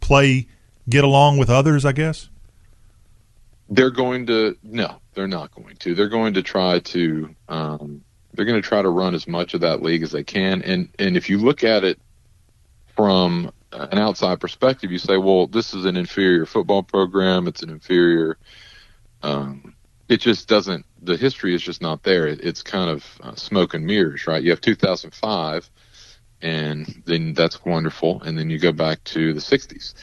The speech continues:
Speaker 2: So, um, there's not a whole lot there, but what there is there is an incredible amount of money,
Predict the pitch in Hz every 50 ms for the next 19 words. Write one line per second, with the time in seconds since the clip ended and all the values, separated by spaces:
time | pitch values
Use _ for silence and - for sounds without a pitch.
0 | - - - - - - _ _ _ _ - - - 110 101 98 95 92 90 82
1 | - _ 104 98 95 92 92 92 104 131 135 143 147 135 123 110 104 104 98 95
2 | 92 92 90 - 101 95 92 82 80 - 127 123 113 92 80 - - - 90 95
3 | 92 - 95 92 101 101 104 98 87 90 85 82 82 82 82 80 - 85 82 82
4 | - - - - _ 107 107 107 107 104 95 85 87 82 80 78 78 78 76 73
5 | 73 - - 76 69 65 - - -